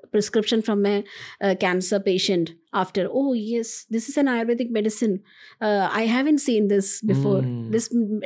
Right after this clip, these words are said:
Speaker 1: drug, this patented drug medicine is not, a-, I'm not aware of."
Speaker 2: So
Speaker 1: I was actually surprised to see these kinds of medicine, the prescription.
Speaker 2: So you're saying that whenever there is an Ayurvedic ingredient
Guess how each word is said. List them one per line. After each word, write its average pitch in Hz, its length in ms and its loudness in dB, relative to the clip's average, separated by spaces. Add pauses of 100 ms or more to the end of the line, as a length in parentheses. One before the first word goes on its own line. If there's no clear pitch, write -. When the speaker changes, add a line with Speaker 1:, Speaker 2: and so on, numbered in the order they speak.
Speaker 1:
drug, 208 380 2
this 226 120 2
patented 226 480 2
drug 214 260 0 (140)
medicine 208 300 0
is 202 180 2
not, 208 240 0
a-, - 220 -4 (140)
I'm 220 160 -2
not 226 160 0
aware 214 240 2
of." 180 280 -2 (480)
Speaker 2:
So 185 100 2
Speaker 1:
I - 20 4
was 285 160 4
actually 285 240 2
surprised 294 640 2
to 277 100 0
see 247 340 2 (100)
these 226 340 0
kinds 220 340 2
of 214 220 -2
medicine, 202 420 0
the 190 80 -2
prescription. 196 560 -4 (140)
Speaker 2:
So - 200 -8
you're 143 200 2
saying 170 280 2
that 214 300 -2 (540)
whenever 160 560 2
there 143 180 0
is 147 120 2
an 185 80 0
Ayurvedic 147 500 0
ingredient 135 760 0